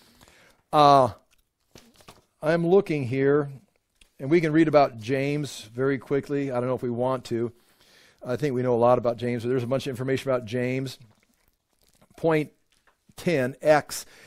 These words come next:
In sixty-three A D, the high priest Annas, the son of Annas of Luke three two, saw the opportunity to get rid of James after the Roman governor Festus had left. So, you know, Festus and Felix were the governors. After their leave, there's a gap where they're bringing a new governor.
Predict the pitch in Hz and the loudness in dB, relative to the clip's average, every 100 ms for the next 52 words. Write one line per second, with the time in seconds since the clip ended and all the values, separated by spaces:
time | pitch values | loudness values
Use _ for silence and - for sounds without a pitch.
0 | - 139 135 202 - 147 175 170 156 147 | -12 -8 -2 0 0 -4 0 4 4 4
1 | 151 139 143 151 - 147 127 - - 151 | 4 4 4 2 2 -2 -4 -8 -4 0
2 | 156 131 139 - 127 - 156 139 - 143 | 2 2 0 -4 -12 -4 -2 -2 0 0
3 | 147 143 - 135 120 123 143 147 - - | 2 0 0 -2 -2 -2 0 -2 -6 -18
4 | - 147 139 - - 151 - - 156 131 | -6 -4 -4 -6 -8 -8 -6 -2 0 0
5 | 131 - - - - 180 175 160 160 156 | -4 -12 -20 -20 -2 4 6 8 6 6
6 | 160 139 147 147 180 165 123 147 143 139 | 0 -2 -2 2 2 2 0 -2 0 0
7 | 131 131 139 139 123 143 135 117 - 147 | 0 0 -2 0 4 4 2 -2 2 2
8 | 147 127 120 117 123 139 - _ _ - | 2 -4 -4 2 4 4 0 _ _ -4
9 | 143 135 - - - 143 135 - 170 170 | -2 -2 -6 -18 -4 -2 -2 2 4 4
10 | 170 143 123 160 160 160 143 127 139 143 | 0 -6 -4 0 0 0 -4 2 2 4
11 | 147 - 139 123 120 156 175 143 139 139 | -2 -2 -2 -2 0 2 4 2 0 0
12 | 123 113 147 156 165 - 135 127 131 143 | -2 -4 2 6 6 4 -2 -4 -4 -4
13 | 139 131 131 113 156 139 123 | -4 -4 -2 4 4 4 -2